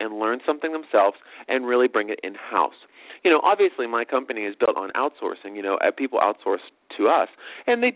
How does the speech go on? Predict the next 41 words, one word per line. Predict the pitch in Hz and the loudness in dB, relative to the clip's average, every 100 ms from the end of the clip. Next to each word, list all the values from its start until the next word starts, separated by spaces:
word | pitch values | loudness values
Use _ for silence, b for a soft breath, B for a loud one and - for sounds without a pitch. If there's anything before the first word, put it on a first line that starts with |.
| - | 0
and | 170 | 2
I | 175 | 4
understand | 170 151 165 147 | 2 0 0 0
why, | 185 156 | 2 2
because | 147 139 127 123 | 2 0 0 2
they're | 127 | 2
busy | 220 - 92 - _ B B - | 2 0 -6 -10 _ B B -6
and | 131 | -2
they | 139 | 0
want | 143 135 - - | 0 -2 -2 -8
to | 143 131 | -6 -2
get | 127 123 | 0 0
started | - 107 117 | 2 0 0
really | 117 160 | -2 -2
quickly, | - 110 131 160 | -2 -4 -4 -6
and | 135 | -4
they | 117 | -6
don't | 123 | -6
want | 113 - - | -6 -8 0
the | 110 | 0
learning | 107 104 107 | 4 2 0
s-, | - - | -12 -6
curves | - 123 - | 0 0 2
really | 117 127 | 0 2
quick. | - - - _ _ | 2 0 0 _ _
They | 185 | -2
wanna | 180 175 | 0 2
get | 180 - | 0 0
set | 131 | 2
up | 107 - | 2 2
and | 185 | -4
then | 190 | -4
learn | 175 120 | -2 -2
it | 165 | 0
later. | 269 262 - B B B | -2 0 -4 B B B
That's | 190 202 | 0 0
terrific, | - 285 180 - | -2 -4 -4 -6
and | 120 | -4
I | |
understand | 120 120 - 180 180 | -4 -6 -4 -2 -2
that. | 101 - | -4 -6